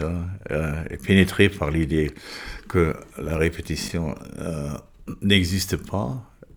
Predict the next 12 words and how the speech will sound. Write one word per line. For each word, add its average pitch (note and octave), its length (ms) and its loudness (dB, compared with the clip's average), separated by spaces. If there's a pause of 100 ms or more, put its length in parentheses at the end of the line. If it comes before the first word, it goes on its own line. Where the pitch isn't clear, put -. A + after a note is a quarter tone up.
(240)
et G#2 140 2
ne F#2 100 6
vaut F2 220 2
pas B2+ 420 -2
d'exist-, F2+ 440 -2
ne F#2 120 0
vaudrait G#2 420 6
pas A#2+ 180 6
d'exister G2 640 4 (420)
si - 260 2
elle E2+ 160 8
existait. D2 600 -2